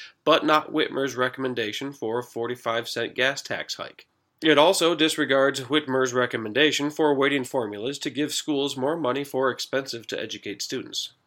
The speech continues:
Also of note, the Senate's budget contains a nearly nine percent cut to the Attorney General's office. The House is working up a budget of its own, and the House and Senate will need to hammer out their differences before sending a final product to Whitmer's desk.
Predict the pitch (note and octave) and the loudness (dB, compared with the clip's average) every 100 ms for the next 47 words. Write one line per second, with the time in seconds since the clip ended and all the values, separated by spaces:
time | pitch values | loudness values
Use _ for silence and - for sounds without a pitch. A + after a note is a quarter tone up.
0 | _ _ _ G3 A3 F3+ C#3+ B2+ F#3 - | _ _ _ 4 6 4 2 2 0 -2
1 | - C3 B2 C#3 C3+ - - D3+ E3 C3+ | -2 -2 0 0 0 -2 -4 -2 0 -2
2 | - C#3+ B2 C#3 C#3 D3 D3 D3 D#3+ D3+ | -2 -4 -2 -2 0 2 4 2 2 0
3 | F3 G3+ B2+ - A#2+ - - - - B2 | -2 -4 -6 -4 -4 -4 -4 -4 -4 -4
4 | A2 - C#3+ F3 C#3+ C#3+ A#2 G2+ F#2 - | -4 -4 -2 -2 0 -2 -2 -6 -8 -10
5 | - - - - _ _ _ - E3+ G#3 | -14 -14 -14 -14 _ _ _ 4 6 6
6 | G#3 F#3 D#3+ F#3+ F#3 F3+ F#3 D#3+ E3 F3+ | 6 2 4 4 6 6 6 4 4 6
7 | F#3 F3 D#3 - F#3 F3+ G3 F3 D#3 C#3+ | 6 4 2 4 6 6 6 4 2 2
8 | D#3 D#3+ C#3+ C#3 - E3 E3 - D3+ D3+ | 2 2 -2 -2 2 2 2 0 0 0
9 | C#3+ C#3+ C3 C#3 C3 C#3+ C#3 C3+ C3+ D3+ | 0 -2 0 0 2 2 2 0 0 -2
10 | A#2+ G#2+ A2 D#3 C#3 B2 C3 C3+ - C#3 | -4 -4 -6 -4 -6 -2 -2 0 -2 -2
11 | D3 D#3+ D#3 D3 E3 E3+ D#3 F#2 A#2+ - | -2 -4 -2 -2 -2 -2 -2 -2 -6 -8
12 | - C3+ C3+ A#2+ - G#2+ A2 - - - | -6 -4 -2 -2 -2 -6 -4 -4 -6 -12